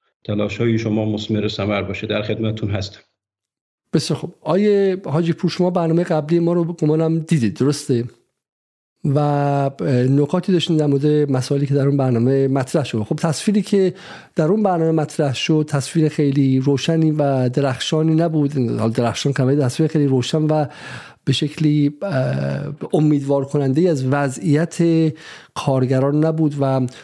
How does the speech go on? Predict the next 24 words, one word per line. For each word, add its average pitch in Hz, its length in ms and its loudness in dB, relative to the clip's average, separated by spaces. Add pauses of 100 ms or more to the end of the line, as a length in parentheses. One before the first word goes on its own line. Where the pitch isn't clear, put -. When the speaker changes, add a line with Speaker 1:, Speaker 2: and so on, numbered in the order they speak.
(140)
Speaker 2:
نکاتی 151 400 0
که 202 60 0
کارگران 151 400 0
مطرح 143 340 0
می‌کردن، 139 600 0
به 151 100 0
ویژه 151 180 -2
در 143 100 2
مورد 131 180 0
کارگران 131 540 0
پیمانی، 135 800 2 (420)
اه، 117 320 0
بحث 131 440 -4 (500)
چهارصد 151 640 -2
ساعت 147 440 -2
در 139 320 -2
ماه، 135 460 0 (440)
اه، 127 220 0 (100)
کار 156 400 0
و، 139 100 -2
اه، 139 80 -2 (420)
حقوق‌هایی 131 680 0
که 139 460 0
از 127 300 -2